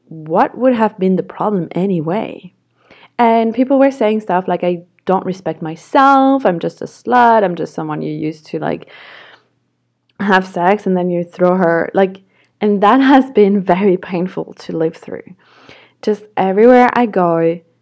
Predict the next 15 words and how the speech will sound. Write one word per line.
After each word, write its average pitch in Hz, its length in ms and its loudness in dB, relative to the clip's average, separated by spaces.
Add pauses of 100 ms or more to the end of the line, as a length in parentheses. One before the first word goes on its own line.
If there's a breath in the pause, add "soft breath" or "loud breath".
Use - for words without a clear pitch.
(140)
I 196 60 -8
had 185 220 0
this 185 200 -6
reputation. 190 960 -8 (1500 soft breath)
So - 240 0
this 269 220 2
first 339 320 0
year 330 160 2
of 339 140 -2
business 214 340 2
school 233 400 2
was 190 280 -2
super 208 540 -2
damn 185 300 -2
hard, 175 400 -8